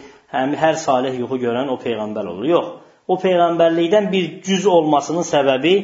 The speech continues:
salih yuxu görənin, yəni gördüyü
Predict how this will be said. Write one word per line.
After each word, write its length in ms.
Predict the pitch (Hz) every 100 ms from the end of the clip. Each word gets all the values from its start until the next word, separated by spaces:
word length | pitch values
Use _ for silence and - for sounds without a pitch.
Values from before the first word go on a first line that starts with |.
| - - - _
salih 480 | - 147 143 170 160
yuxu 240 | 147 156 151
görənin, 520 | 139 127 131 165 175 - _ _ -
yəni 240 | 123 120
gördüyü 420 | 127 139 127 156